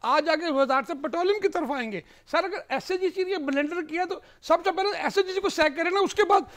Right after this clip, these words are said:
बैठे क्या करना है? गवर्नमेंट फौरी तौर पे इसकी अबूरी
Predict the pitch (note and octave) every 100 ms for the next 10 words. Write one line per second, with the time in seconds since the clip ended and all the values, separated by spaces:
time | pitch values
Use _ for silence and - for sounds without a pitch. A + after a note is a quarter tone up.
0 | - A3+ D#4 E4 D#4+ D#4+ C4 A3 E3 -
1 | _ _ _ _ _ G3 C#4 E4 D#4 -
2 | D4+ G#4 G#4 E4+ D#4+ C#4+ D#4 C4+ A#3+ C#4